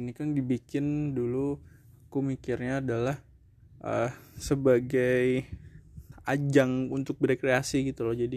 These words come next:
nggak hanya menjadi penonton, penikmat, pendengar, tapi juga menjadi penghasil podcast maker atau, eh, yes, creative maker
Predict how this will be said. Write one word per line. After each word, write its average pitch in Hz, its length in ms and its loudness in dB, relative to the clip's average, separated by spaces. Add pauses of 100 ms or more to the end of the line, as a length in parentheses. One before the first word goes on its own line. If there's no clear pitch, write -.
(120)
nggak 120 160 -6
hanya 120 240 -4
menjadi 120 400 -2
penonton, 139 720 0
penikmat, 127 640 -6
pendengar, 123 400 -8
tapi 143 240 -6
juga 131 320 -4 (800)
menjadi 131 460 -2
penghasil 131 1040 0 (920)
podcast - 480 -10
maker 120 400 -2 (240)
atau, 101 540 -4 (400)
eh, 98 140 -4
yes, 120 320 -4
creative 120 520 -8
maker 127 320 -8